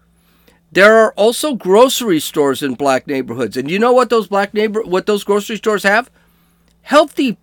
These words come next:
foods. Obesity is not a systemic problem. It's a cultural problem. Most blacks admit this. By the way, there are no other grocery stores in black neighborhoods, only McDonald's?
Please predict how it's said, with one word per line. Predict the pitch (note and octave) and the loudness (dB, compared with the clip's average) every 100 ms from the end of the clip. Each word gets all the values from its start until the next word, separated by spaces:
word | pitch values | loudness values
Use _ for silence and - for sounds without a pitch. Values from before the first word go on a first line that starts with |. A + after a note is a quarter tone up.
| _ | _
foods. | C4 A#3+ C3+ - - - _ _ _ _ _ _ _ _ _ _ | 0 2 0 -4 -16 -18 _ _ _ _ _ _ _ _ _ _
Obesity | A3+ A3+ D4 F4 - D4 B3 A#3+ - | 4 4 0 0 -4 -4 -4 -6 -6
is | A3 F3 | -6 -4
not | G#3 A3 A#3 G3+ | 0 0 0 -4
a | |
systemic | - A3 - - A3+ G#3 - | -6 -6 -6 -2 0 0 -4
problem. | - D3+ B2 G2 - _ _ _ _ _ _ | -4 -4 -4 -6 -14 _ _ _ _ _ _
It's | G#3+ A#3+ D4+ | -4 -2 -2
a | D4+ | -6
cultural | - B3+ C#4 C#4+ C4+ A3+ F3 | -4 -2 0 -2 -2 0 0
problem. | - E3+ D3+ A#2 G#2 - _ _ _ _ _ _ - | -2 -2 -2 -2 -8 -14 _ _ _ _ _ _ -8
Most | A#2 C3 G#3 - - | -2 0 0 -4 -12
blacks | B2+ D3 G3 G3 - | -4 0 0 -2 -10
admit | - A2+ G#2 B2 - _ - | -12 -12 -8 -8 -8 _ -14
this. | G2+ - - - - _ _ _ _ _ _ _ _ _ _ _ - | -14 -12 -16 -16 -20 _ _ _ _ _ _ _ _ _ _ _ 2
By | A#3 | 4
the | A#3+ | 6
way, | G#3+ | 4
there | F3+ G3 | 4 2
are | |
no | G3+ G#3 | 2 2
other | G3+ G3+ | 2 0
grocery | E3 G3+ - A3+ | 0 0 -2 -6
stores | - A3 G#3+ G#3+ | -4 -2 -2 -4
in | G#3+ | -4
black | G3+ G3 G#3+ | -4 -2 -4
neighborhoods, | A3 G#3 A3+ G3 | -6 -2 -2 0
only | D3+ F#3+ F#3+ | -2 -2 -2
McDonald's? | F3+ - F#3+ C#4 C#4+ - | -4 -2 0 0 -4 -10